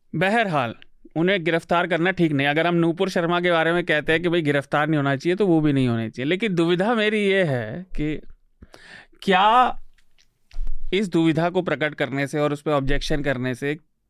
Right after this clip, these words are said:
क्या हम उन्हीं, उसी चीज़ को बढ़ावा तो नहीं दे रहे जो ये लोग मीडिया का कर रहे हैं? क्योंकि मीडिया खोखला हो चुका है।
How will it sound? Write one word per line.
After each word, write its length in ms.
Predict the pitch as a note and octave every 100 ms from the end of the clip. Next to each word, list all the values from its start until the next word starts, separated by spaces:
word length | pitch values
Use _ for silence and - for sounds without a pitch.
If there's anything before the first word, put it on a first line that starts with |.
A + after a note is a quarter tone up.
| -
क्या 120 | D#3+
हम 260 | D3 F3 E3+
उन्हीं, 240 | D#3 D#3 E3+
उसी 220 | D#3+ G#3+
चीज़ 240 | F#3 F#3+ F#3
को 100 | F#3+
बढ़ावा 360 | D3+ D3 F3
तो 120 | F3+ F#3+
नहीं 120 | A3+
दे 120 | F3
रहे 120 | F3+
जो 140 | E3 E3
ये 80 |
लोग 200 | D#3+ E3+
मीडिया 280 | D#3 D3 D#3
का 120 | D#3+
कर 180 | D#3+ D3+
रहे 180 | C#3+ B2
हैं? 140 | A#2 - - - - - -
क्योंकि 200 | F#3 A3+
मीडिया 320 | F3+ E3 E3+
खोखला 340 | A3+ G#3+ A#3 A#3
हो 140 | E3
चुका 220 | - -
है। 220 | G2+ -